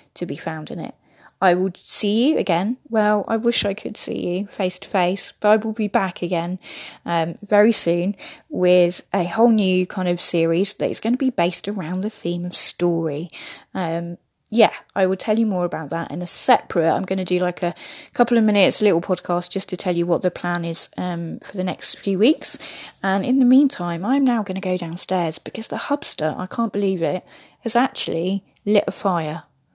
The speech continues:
I mean, really, we're in August. It feels like autumn outside, which I'm very excited about,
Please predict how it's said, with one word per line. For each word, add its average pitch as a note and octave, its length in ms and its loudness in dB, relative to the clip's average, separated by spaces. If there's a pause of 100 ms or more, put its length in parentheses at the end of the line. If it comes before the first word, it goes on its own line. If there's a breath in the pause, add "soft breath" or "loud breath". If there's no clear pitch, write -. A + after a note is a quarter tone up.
(100)
I G#3 40 -6
mean, G#3+ 200 2
really, F3 360 4
we're G3 200 2
in G3+ 80 0
August. F#3+ 560 4 (200 loud breath)
It D#3+ 120 0
feels A#3 180 2
like G3+ 180 4
autumn G#3 320 2
outside, E3+ 540 -2 (220 soft breath)
which - 160 -6
I'm A#3 120 2
very B3+ 340 8
excited - 460 -4
about, E3+ 380 -6